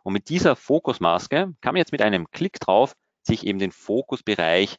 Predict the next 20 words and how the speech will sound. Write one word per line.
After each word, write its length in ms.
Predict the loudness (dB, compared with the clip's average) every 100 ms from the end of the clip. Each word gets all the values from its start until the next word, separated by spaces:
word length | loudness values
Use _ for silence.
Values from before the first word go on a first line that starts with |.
| -2
anzeigen 500 | -2 0 -2 -2 -2
lassen. 340 | -6 -6 -18 _ _ -20 -20 -20 -20 -4
Und 80 |
was 140 | -2 0
man 100 | 0
da 140 | 2
einfach 240 | 0 0 -6
sofort 520 | -10 -6 2 2 2
sieht, 300 | -8 -6 -6 _ _ _
ist, 220 | -4 2
dass 120 | 2
dieses 360 | 0 -6 -4 -4
Bild 360 | -6 -6 -6 -8
höchstwahrscheinlich 800 | -8 -6 -6 -2 -2 0 -2 -6 _
ein 260 | -8 -8 -8
wenig 440 | -4 0 0 2
out 280 | 4 2 2
of 80 | -8
focus 420 | -4 -6 -6 -16
ist. 180 | -16